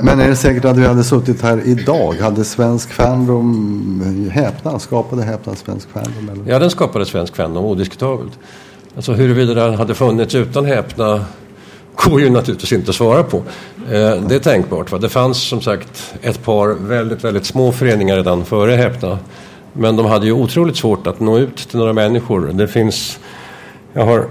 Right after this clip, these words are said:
Speaker 2: <clears throat> finns med i boken på olika håll en hel del minnen, eh,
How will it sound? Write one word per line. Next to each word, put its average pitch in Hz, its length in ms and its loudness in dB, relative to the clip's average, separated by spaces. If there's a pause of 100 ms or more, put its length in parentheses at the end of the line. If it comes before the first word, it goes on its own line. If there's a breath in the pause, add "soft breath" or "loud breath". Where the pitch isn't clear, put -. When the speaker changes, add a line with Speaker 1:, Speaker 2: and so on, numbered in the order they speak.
(220)
Speaker 2:
<clears throat> 76 680 -4
finns 120 300 0
med 123 160 2
i 131 80 2
boken 104 360 0
på 127 60 0
olika 107 300 0
håll 127 320 2
en 110 200 -2
hel 104 220 0
del 101 260 0 (540 loud breath)
minnen, 123 480 2
eh, 107 440 -6